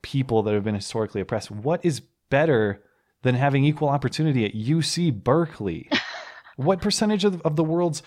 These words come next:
Speaker 1: population of color has that opportunity? And this is how you use it? This is how you squander
Speaker 2: Yeah.
Speaker 1: it? If that was one of my kids, if I was a parent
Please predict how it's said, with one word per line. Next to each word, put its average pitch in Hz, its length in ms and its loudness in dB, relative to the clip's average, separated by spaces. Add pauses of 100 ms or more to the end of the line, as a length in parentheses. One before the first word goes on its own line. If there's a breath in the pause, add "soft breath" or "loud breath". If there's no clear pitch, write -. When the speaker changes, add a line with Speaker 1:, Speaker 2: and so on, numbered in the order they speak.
(140 soft breath)
Speaker 1:
population 147 640 0
of 120 80 -2
color 147 340 0
has 156 340 -2
that 143 140 4
opportunity? 135 640 -2
And 104 200 -2
this 139 240 2
is 139 100 0
how 104 240 -8
you 113 220 -2
use 98 420 -2
it? 151 120 -2
This 139 120 0
is 131 60 -4
how 131 100 -6
you 113 140 0
squander 185 420 0
Speaker 2:
Yeah. 165 60 2
Speaker 1:
it? 160 60 -10
If - 200 -14
that 208 80 -2
was 196 100 2
one 170 120 4
of 120 40 4
my 104 300 4
kids, 160 580 -4
if - 120 -10
I 123 80 2
was 135 100 2
a 104 60 -4
parent 120 500 -2